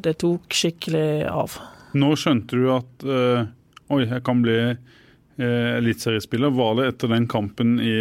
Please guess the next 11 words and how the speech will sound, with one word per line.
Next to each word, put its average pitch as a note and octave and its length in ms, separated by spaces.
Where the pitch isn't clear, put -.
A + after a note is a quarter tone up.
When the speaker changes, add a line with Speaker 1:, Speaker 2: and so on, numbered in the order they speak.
Speaker 2:
var A#2 240
det A2+ 200
i A2+ 400
Haukelandshallen? A#2 960
Nei, A#2 140
ikke G2 220
Haukelandshallen, G#2+ 500
hva A#2+ 140
heter A2 360
Speaker 1:
Vestlandshallen. C3+ 600
Speaker 2:
Vestlandshallen, B2 720